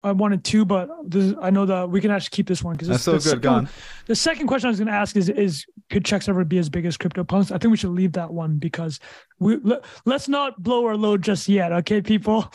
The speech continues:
Speaker 1: <laughs> Let's not put the cart in front of the horse. Antonio, you might wanna bleep that. Okay.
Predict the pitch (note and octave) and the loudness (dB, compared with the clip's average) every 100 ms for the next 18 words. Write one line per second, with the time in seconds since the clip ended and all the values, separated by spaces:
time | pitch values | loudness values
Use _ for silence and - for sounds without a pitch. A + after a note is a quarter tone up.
0 | - - - D#4+ C4+ A3+ C#4 B3 C4 C4+ | -12 -12 -2 0 0 0 -2 -2 -2 0
1 | A#3+ A3 A#3 G#3+ F#3+ D#3 F3+ E3 - - | 0 0 0 2 2 0 0 -2 -6 -16
2 | - - _ _ _ G#3 G#3 A3+ G#3 F#3 | -20 -20 _ _ _ 0 2 2 2 2
3 | G3 F#3+ F#3 D#3+ F3 F3+ E3 - - - | 2 2 0 -2 -4 -2 -6 -8 -10 -4
4 | A#3 C4 G3 | -2 -2 -4